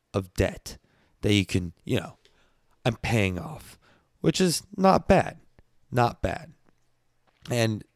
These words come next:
ten G's is ten G's, especially, I mean, fucking ten G's is working like, you could pay off ten thousand dollars if you worked, like, fifteen hours a week at a McDonald's, you know,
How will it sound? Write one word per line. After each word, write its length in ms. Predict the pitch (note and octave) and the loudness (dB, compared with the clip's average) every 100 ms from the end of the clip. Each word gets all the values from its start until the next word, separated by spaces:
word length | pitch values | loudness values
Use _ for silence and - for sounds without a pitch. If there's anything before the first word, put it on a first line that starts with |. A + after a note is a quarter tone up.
| _ - | _ -2
ten 220 | D3 C#3 | 0 0
G's 240 | A#2+ B2 G2+ | 2 0 -2
is 60 | F#2+ | -6
ten 280 | - F#2+ F2+ | -4 -4 -4
G's, 400 | - - - - | -8 -8 -8 -10
especially, 540 | - D#3 C#3+ D3 B2+ - - - - _ _ _ _ _ - | -4 0 2 2 0 -2 -20 -20 -20 _ _ _ _ _ -6
I 60 | C3 | 0
mean, 240 | B2+ A#2 - _ | 0 -2 -8 _
fucking 380 | - D#3 - B2 _ _ _ _ _ _ | -4 -4 -2 -8 _ _ _ _ _ _
ten 280 | - F#3+ F3+ | 0 2 2
G's 380 | - D#3 D3+ C3+ | 0 0 2 0
is 180 | G#2 G#2 | -2 0
working 400 | B2+ B2 C3 A2 | 0 0 -2 2
like, 420 | G2+ G2 - - _ _ _ _ _ _ _ _ _ _ | 2 2 -4 -20 _ _ _ _ _ _ _ _ _ _
you 120 | D#3+ | -2
could 200 | E3 F#3 | 2 0
pay 280 | - - E3+ | 0 0 4
off 260 | C#3 C3 - | 6 6 2
ten 200 | B2+ B2+ | -2 0
thousand 420 | B2 A#2 G#2+ G#2 | 2 2 2 0
dollars 460 | G#2 F#2+ F#2+ F2 - | 2 4 4 2 -2
if 160 | G#2 - | -6 0
you 80 | G2+ | 4
worked, 240 | G2+ - | 4 2
like, 240 | G2 F#2+ | 0 0
fifteen 500 | - - G#2 - G#2+ | -2 -4 -2 -2 -2
hours 300 | F#2+ F#2 F2+ | 0 0 2
a 80 | F#2 | 0
week 320 | F2 F2+ - - | 0 -2 -4 -4
at 100 | F#2 | -4
a 40 | |
McDonald's, 880 | F2+ F2 - E2+ F2 F2 E2+ - - _ _ _ _ _ _ _ _ - | -2 -4 0 0 2 0 -2 -6 -16 _ _ _ _ _ _ _ _ -6
you 140 | F#2+ | -2
know, 300 | F2 D#2+ E2 | 0 -2 -6